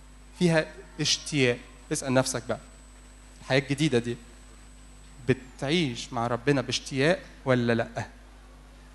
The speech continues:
بتعيش باشتياق ولا هدفك الناس تمدحك وانت بتيجي الكنيسة؟ ولا انت متعود تيجي الكنيسة؟ أرجوك انتبه، الحياة مع ربنا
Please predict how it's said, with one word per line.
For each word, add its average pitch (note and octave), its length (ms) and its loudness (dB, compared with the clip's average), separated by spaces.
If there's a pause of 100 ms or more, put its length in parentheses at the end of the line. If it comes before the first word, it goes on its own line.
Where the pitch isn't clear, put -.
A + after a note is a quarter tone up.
(560)
بتعيش D3+ 280 4
باشتياق G3 600 2
ولا D3 240 2
هدفك D#3 320 0
الناس C3+ 240 -2
تمدحك A#2+ 460 -6 (180)
وانت C3 260 -6
بتيجي B2 220 -6
الكنيسة؟ A#2+ 380 -4 (180)
ولا D3 120 6
انت F3+ 100 2
متعود C#3+ 360 4
تيجي C3+ 180 -6
الكنيسة؟ B2+ 360 -8 (1600)
أرجوك C3+ 280 -2
انتبه، F#3 220 -6 (300)
الحياة F#3 200 2
مع F3+ 100 6
ربنا D#3+ 380 2